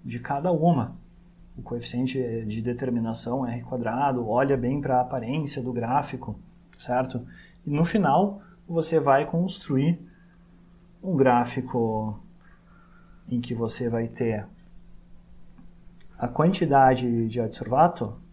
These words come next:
por massa de adsorvente em função de C no equilíbrio. E ali você vai construir duas coisas. Você vai jogar ali dentro os pontos experimentais,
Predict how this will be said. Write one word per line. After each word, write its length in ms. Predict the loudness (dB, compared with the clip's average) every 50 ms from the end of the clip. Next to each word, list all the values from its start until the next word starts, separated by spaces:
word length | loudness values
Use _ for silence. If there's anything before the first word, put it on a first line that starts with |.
| -20 -20 -20 -20 -20 -20 -20 -10
por 320 | -4 0 0 0 0 0 0
massa 560 | 0 0 2 2 0 0 -4 -6 -6 -8 -6 -6
de 100 | -6 -6
adsorvente 760 | -4 -6 -6 -8 -6 -2 0 2 2 2 0 -2 -10 -12 -14 -20 -20 -20 -20 -20 -20 -20 -18 -6
em 180 | -2 0 0 0
função 360 | 0 -2 -4 0 2 2 2
de 120 | 2 0
C 400 | -2 -4 0 2 2 2 2 -2 -6 -12 -18 -20 -20 -16 -6
no 120 | -2 0 0
equilíbrio. 580 | 0 0 0 0 2 2 2 2 2 -2 -4
E 400 | -2 -2 -2 -2 0 0 0 0 0
ali 540 | 0 -2 0 2 2 2 2 2 0 -6 -16 -20 -20 -20 -20 -20 -20 -16 -6
você 280 | -4 -4 -2 -2 0
vai 200 | 4 6 4 4
construir 680 | 4 2 0 0 0 -2 -4 0 0 0 0 0 -4 -8 -14 -20 -20 -20 -20 -20 -20 -20 -20 -20 -20 -16 -4
duas 240 | -2 0 0 0 -2
coisas. 500 | 0 2 4 4 4 2 0 -4 -8 -8
Você 220 | -8 -6 -6 -6
vai 240 | 0 2 2 4 4
jogar 260 | 4 4 4 4 4
ali 140 | 4 2 2
dentro 540 | 2 2 2 2 0 -2 -4 -6 -8 -8 -10 -16 -20 -20 -20 -20 -20 -20 -20 -10 -10
os 160 | -8 -8 -6
pontos 560 | 4 6 8 8 10 8 6 6 4 0 0
experimentais, 1000 | 0 -4 -2 -2 -2 0 0 0 0 0 0 0 2 2 0 0 -2 -4 -10 -14